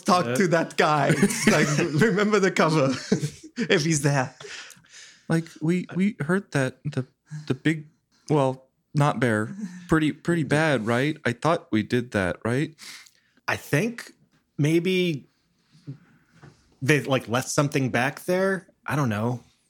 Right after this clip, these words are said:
Speaker 1: Okay, um, so is this elimination or is this extraction? Are we trying to save Arcos? Are we trying to kill the thing? Little bit of both.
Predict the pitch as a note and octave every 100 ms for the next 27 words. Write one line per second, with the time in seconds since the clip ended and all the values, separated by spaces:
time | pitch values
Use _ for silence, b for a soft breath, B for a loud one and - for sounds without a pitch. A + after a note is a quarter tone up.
0 | _ _ _ _ _ - D3 C#3+ - -
1 | D3 C#3+ C3 - D#3+ C3+ B2+ - _ _
2 | _ D#3+ D#3+ - D3+ D#3+ E3 F3+ G3+ B3
3 | A3+ G3+ D3+ C#3+ D3+ B2 - D#3 B2+ -
4 | C3 C3+ C3+ D#3 D3+ D3+ - F3 E3 E3+
5 | D3+ G#3 G3+ D3+ C#3 D#3 C#3 - - D3
6 | C#3+ G#3+ A3+ A#3+ - b b b D3+ D#3
7 | D#3 D3+ C#3 B2+ E3+ G#3 G#3 -